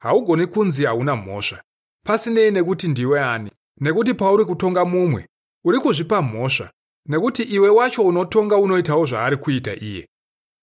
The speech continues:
Tinoziva kuti kutonga kwaMwari kunoenderana nechokwadi, kuchirwisana nevaya vanoita zvinhu zvakadaro.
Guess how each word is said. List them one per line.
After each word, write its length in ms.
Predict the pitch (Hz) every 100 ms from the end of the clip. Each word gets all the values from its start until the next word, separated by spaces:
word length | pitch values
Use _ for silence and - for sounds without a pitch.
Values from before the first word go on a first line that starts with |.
| _ _ _ _ _ _
Tinoziva 480 | 170 254 165 165 185
kuti 200 | 226 220
kutonga 400 | 190 208 202 208
kwaMwari 420 | 208 208 202 190
kunoenderana 640 | 202 185 165 151 143 139
nechokwadi, 720 | 147 156 165 117 117 101 101 - _ _ _ _
kuchirwisana 760 | 147 139 226 160 143 - 208 175
nevaya 420 | 160 156 175 202
vanoita 420 | 202 196 185 165
zvinhu 220 | 123 110
zvakadaro. 640 | 104 95 113 123 110 87